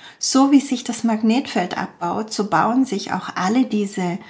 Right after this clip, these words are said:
künstlichen, destruktiven Konstrukte mit ab. Und deswegen verändert sich jetzt gerade alles. Und ich weiß, das macht vielen Menschen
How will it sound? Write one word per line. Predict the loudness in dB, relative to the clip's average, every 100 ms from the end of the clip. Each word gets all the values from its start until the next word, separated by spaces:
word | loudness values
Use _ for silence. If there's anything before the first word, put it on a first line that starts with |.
| -20 -20 -4
künstlichen, | 2 2 2 0 -2 -2 0 2 2
destruktiven | 2 -2 -4 -8 -10 -10 -8 -6 -4 -6
Konstrukte | -6 -6 -4 -6 -6 -8 -8 -6 -4
mit | -4 -6
ab. | -8 -8 -12 -20 -20 -20 -6
Und | 0 4
deswegen | 4 4 4 4 4
verändert | 2 2 4 4 2
sich | -4 -4
jetzt | -4 -4
gerade | -6 -4 -2 -2
alles. | -2 -4 -4 -2 -2
Und | -4 -8 -10 -16 -18 -20 _ _
ich | 2 2 0 0
weiß, | 2 2 2 0 0 -2 -2
das | -2 2
macht | 2 2 0 -2 -8
vielen | -2 2 4 2 2
Menschen | 2 0 -2 -4